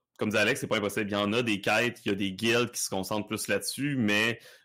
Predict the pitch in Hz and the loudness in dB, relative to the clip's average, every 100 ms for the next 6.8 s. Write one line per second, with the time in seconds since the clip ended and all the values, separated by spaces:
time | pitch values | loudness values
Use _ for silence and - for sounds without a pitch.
0 | - 104 101 98 - 107 - - 127 127 | -2 0 0 -2 -4 -2 -2 0 0 -2
1 | - 104 104 95 101 107 107 95 98 95 | 0 0 0 0 2 0 0 -2 -2 -6
2 | - 117 117 98 95 101 98 - 113 - | -4 -4 -2 -4 -4 -2 -2 0 -2 2
3 | 101 101 110 101 95 101 107 107 101 95 | 2 2 0 -2 -2 -2 -4 -4 -4 -4
4 | 92 98 98 - 98 113 143 180 147 120 | 0 0 0 -4 -4 0 2 2 4 4
5 | 117 117 117 113 117 117 - 127 156 - | 4 4 2 2 0 -2 0 0 -2 -2
6 | 202 170 - 123 127 123 107 | -2 -2 -2 0 0 0 0